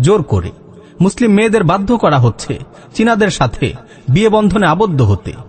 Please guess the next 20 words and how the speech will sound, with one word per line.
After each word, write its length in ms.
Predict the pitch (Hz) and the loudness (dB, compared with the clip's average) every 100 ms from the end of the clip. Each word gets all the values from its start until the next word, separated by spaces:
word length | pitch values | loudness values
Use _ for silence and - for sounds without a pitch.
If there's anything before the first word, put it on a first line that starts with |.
| - - | -20 -4
রমজানের 460 | 143 185 190 208 180 | 0 0 2 0 0
রোজা 260 | 156 185 226 | 0 2 0
রাখা 360 | 202 - 95 - - - - | -2 -6 -12 -12 -20 -4 -2
নিষিদ্ধ 420 | 190 - 226 165 | 0 0 -2 0
এখানে। 400 | 123 - 95 85 - - - - 135 | 0 0 -4 -4 -10 -20 -20 -4 0
রমজান 360 | 165 180 214 | 2 2 4
মাসে 420 | 147 117 - 107 127 - - - | 2 2 -4 -10 -12 -18 -20 -4
দিনের 240 | 147 214 196 | 0 2 2
বেলায় 340 | 131 123 104 - - - - | 2 2 -2 -8 -20 -20 -4
প্রকাশ্যে 400 | 196 202 226 277 | -2 0 0 2
মদের 280 | 180 185 240 | 2 2 2
আসর 240 | 233 220 | 0 0
বসিয়ে 440 | 170 143 - 143 95 135 - - 170 | 0 0 0 -2 -4 -10 -20 -6 -4
মুসলিমদের 440 | 185 233 220 202 | -2 0 0 2
মদ 200 | 156 208 - | 2 0 0
পান 160 | 196 170 | 0 2
করতে 480 | 139 - 135 104 - - - | 0 -2 -4 -6 -10 -20 -4
বাধ্য 400 | 127 170 180 220 | 0 0 0 0
করা 200 | 170 104 | 0 0
হচ্ছে। 320 | 90 - - | -2 -6 -12